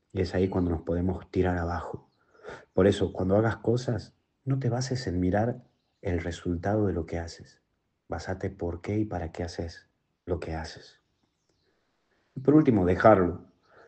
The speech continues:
Lo más difícil es soltar y dejar lo que te da seguridad. Siempre vamos a tener miedo a lo nuevo, a lo distinto.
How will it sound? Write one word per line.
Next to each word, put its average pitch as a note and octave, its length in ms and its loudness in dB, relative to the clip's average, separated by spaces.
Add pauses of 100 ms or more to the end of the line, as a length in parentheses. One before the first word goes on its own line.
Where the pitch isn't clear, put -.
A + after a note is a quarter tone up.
(240)
Lo G2+ 80 2
más B2 140 10
difícil A#2+ 360 6
es F#2+ 80 4
soltar A2+ 420 8
y B2 80 8
dejar F#2 280 2 (180)
lo F2+ 220 -4
que - 100 -8
te F2 100 -6
da F2 140 -2
seguridad. F2 580 -2 (460)
Siempre F2+ 340 0
vamos F2+ 240 2
a F2 60 -2
tener F2 240 -2
miedo F#2 380 2
a E2+ 40 2
lo E2 120 0
nuevo, G2+ 500 0 (140)
a E2+ 100 -6
lo D#2+ 120 -2
distinto. F2 640 -2